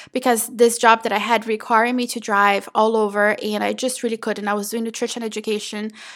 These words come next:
It was a nonprofit, and I really just couldn't drive. I had the worst morning sickness ever, so, you know, I had to quit, and I was the only person who could work because, again, if you're going through an immigration process, you just can't work. So my husband was home, and I had to work.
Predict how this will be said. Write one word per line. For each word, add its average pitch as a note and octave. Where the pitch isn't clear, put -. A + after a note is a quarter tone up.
It A3
was G#3+
a A3
nonprofit, G#3+
and G#3+
I G#3
really A#3+
just A3
couldn't G#3+
drive. G#3
I G#3+
had B3
the B3+
worst A3
morning A3+
sickness G#3
ever, C#4+
so, A3
you G#3
know, G3+
I G3+
had A3+
to C4+
quit, A#3
and G#3+
I G#3+
was G#3
the -
only C#4+
person C4
who A3
could C4+
work E4
because, G#3+
again, A#3
if -
you're A3+
going A#3
through A3
an A3+
immigration A3
process, G3+
you A3
just G#3+
can't -
work. -
So -
my G#3
husband G#3
was C4
home, C4
and G3+
I F#3+
had F#3
to G3+
work. G3+